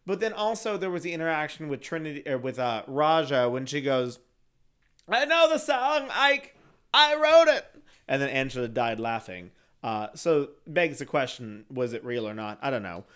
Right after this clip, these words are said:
Um, but it happened. Um, so then the ladies go into rehearsal with Michelle and Ross. Um, this always irritates me 'cause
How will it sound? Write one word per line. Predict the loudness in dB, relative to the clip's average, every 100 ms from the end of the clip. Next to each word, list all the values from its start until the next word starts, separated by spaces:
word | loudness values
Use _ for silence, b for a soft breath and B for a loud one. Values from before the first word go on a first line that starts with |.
| b b
Um, | 0 2 2 -2 -6 -16 2
but | 4 6 2 -2
it | -2 -2 -4
happened. | -2 -2 -2 -4 -10 -12 _ b b _
Um, | 0 2 2 0 -4 -8
so | -8 2 4 4 2 -2
then | -4 -2 -2 -4
the | -4 0 2
ladies | 4 2 -2 -8 -8 -8 -6 -8 -6
go | -2 -2
into | -2 -4 -4
rehearsal | -2 -4 -4 -2 0 0 -4 -6 -4 -4 -8 B B B
with | 0 2
Michelle | -4 -4 0 2 2
and | 0 -4
Ross. | -6 -6 -8 -12 b b b _
Um, | 2 2 0 -6 -14 -20 -20 -20 -20 -20 _ _
this | 0 0 2
always | -4 -4 -6
irritates | -6 -6 -4 -6 -4
me | -6 -4
'cause | -6 -4 -4 -6